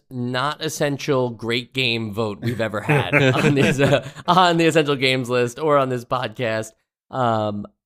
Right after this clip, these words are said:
Speaker 1: I, and I think, you know, even some people might be surprised to hear that, because, uh, I don't know about you guys, but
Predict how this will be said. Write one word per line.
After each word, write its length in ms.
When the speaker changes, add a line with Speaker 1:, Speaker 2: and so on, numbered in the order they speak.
Speaker 1:
I, 160
and 160
I 80
think, 240
you 120
know, 140
even 280
some 440
people 220
might 180
be 80
surprised 440
to 40
hear 160
that, 420
because, 600
uh, 80
I 160
don't 80
know 100
about 160
you 100
guys, 360
but 320